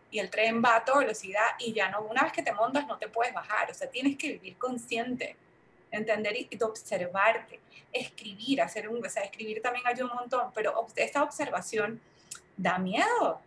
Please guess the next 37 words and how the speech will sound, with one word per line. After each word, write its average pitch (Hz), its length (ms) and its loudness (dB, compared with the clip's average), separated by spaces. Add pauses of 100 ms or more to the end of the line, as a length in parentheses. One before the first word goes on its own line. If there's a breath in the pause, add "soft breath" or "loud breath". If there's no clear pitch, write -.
o 180 40 -18
sea, 220 220 2
y 214 120 -6
uno 208 200 -4
siempre 302 300 4
descubre, 247 680 2
o - 20 -14
sea, 185 220 -2 (200)
todo 220 180 4
el 262 80 0
tiempo 277 220 0
me - 80 2
estoy - 160 -6
descubriendo 190 600 -4
sombras 262 520 4
que 226 180 -2
yo 202 80 -12
y 214 40 -14
que, 208 140 -8 (480 loud breath)
o - 40 -14
sea, 233 160 -6
y 226 140 -4
como, 196 300 -4
y 208 140 -6
sí, 277 420 -4 (240)
te 202 160 -4
confrontan, 202 760 -4 (840)
pero 226 200 0
date 226 200 2
ese 285 140 -2
momento 294 460 0
de, 320 160 0 (420)
de 180 120 0
estar 220 400 -2
con 294 200 6
esa 302 220 6
sombra, 302 540 0